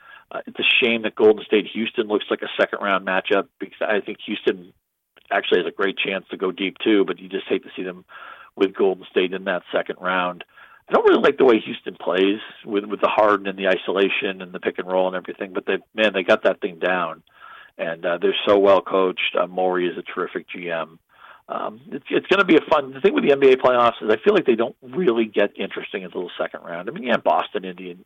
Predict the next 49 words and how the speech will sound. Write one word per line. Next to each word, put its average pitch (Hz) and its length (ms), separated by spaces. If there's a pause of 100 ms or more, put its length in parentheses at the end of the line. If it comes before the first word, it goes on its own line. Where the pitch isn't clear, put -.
Indiana 87 440
will 82 80
be 87 140
a 82 40
good 85 200
matchup, 82 420 (640)
but, 90 180 (120)
um, 85 340 (320)
uh, 90 100
that 95 160
gold, 95 360
that, 92 220
uh, 92 120
Portland, 104 680
uh, 87 280
O 95 100
K 95 200 (100)
C 90 100
matchup 87 440
looks - 200
pretty 90 260
good. 85 280
But 104 100
a 110 60
lot 117 180
of 101 60
these 95 160
are 92 60
gonna 87 140
be 85 120
boat 82 260
races. 82 460
You 104 80
know, 87 60
Golden 90 380
State 85 220
will 85 140
win 80 160
in 82 180
four 85 180
or 80 140
five. 82 340
Milwaukee 87 480
will 82 160
win 82 180
in 80 80 (100)
four 82 200
or 80 140
five. 82 300